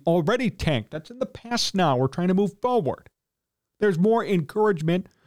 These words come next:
more positivity, and just more frickin' potential for the Bears compared to what Green Bay has to offer. So that statement is factually accurate based on what's been going on. The rest might be opinion, but I will say this,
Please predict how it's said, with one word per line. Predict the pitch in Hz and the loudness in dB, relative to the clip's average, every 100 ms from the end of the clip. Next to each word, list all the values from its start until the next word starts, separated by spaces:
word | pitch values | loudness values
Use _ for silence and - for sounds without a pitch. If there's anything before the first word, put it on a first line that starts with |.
| _ - | _ -2
more | 185 | 0
positivity, | 196 190 190 175 - 202 185 190 180 | 0 0 0 0 0 2 2 0 0
and | 180 | -2
just | 190 - | -2 -4
more | 160 165 208 208 185 | -10 -6 -2 0 0
frickin' | - 208 202 175 - | -2 -4 0 -2 -2
potential | - _ - 214 185 196 165 | -6 _ -4 -2 0 0 0
for | - | 2
the | 151 | 0
Bears | 147 147 151 - - _ _ - | 2 2 0 -2 -12 _ _ -8
compared | 147 185 175 | -4 -2 0
to | |
what | 170 165 - | 0 -4 -2
Green | 147 175 139 | 0 0 0
Bay | 151 151 | 0 0
has | 113 143 - | 0 -4 -2
to | 156 - | -6 -2
offer. | 156 180 - - 147 | 0 0 -2 -6 -6
So | - 160 | -2 -2
that | 147 190 269 - | 0 0 -2 -4
statement | - 190 180 165 160 | -4 -4 0 -2 -2
is | 180 180 160 - _ - | 0 0 0 -4 _ -4
factually | 240 254 - - 170 151 156 143 - _ 196 | -4 -4 -4 -2 0 2 0 -2 -8 _ -2
accurate | 196 196 160 156 165 | -2 0 0 0 0
based | 175 160 - | 0 0 0
on | 160 143 | 0 2
what's | 147 - | -2 -2
been | 139 | -4
going | 127 117 117 | -4 -4 -4
on. | 139 117 90 147 | -6 -6 -10 -8
The | |
rest | 147 196 - | -2 -2 0
might | 185 - | 0 2
be | 143 | 0
opinion, | - 226 220 143 | 0 0 2 2
but | 135 | 2
I | 139 | 2
will | 156 | 0
say | - 147 | 0 2
this, | 156 214 135 - | 2 2 0 -2